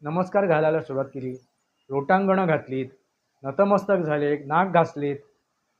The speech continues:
कशासाठी? तर मुख्यमंत्री पद मिळवण्यासाठी. या अगोदर त्यांचे विश्वप्रवक्ते प्रत्येक वेळी बोलत होते,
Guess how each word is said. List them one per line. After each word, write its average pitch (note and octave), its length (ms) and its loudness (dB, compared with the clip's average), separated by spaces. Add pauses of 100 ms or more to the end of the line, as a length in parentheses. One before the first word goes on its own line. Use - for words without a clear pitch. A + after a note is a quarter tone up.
(240)
कशासाठी? F3+ 580 0 (460)
तर G3 80 -4
मुख्यमंत्री F3+ 580 -4
पद G3+ 220 0
मिळवण्यासाठी. C3 720 -6 (1300)
या D3+ 140 2
अगोदर F3+ 320 2
त्यांचे F3+ 420 -2 (280)
विश्वप्रवक्ते F3 720 0
प्रत्येक E3+ 400 -4
वेळी F#3 120 2
बोलत F3 160 2
होते, D3 360 0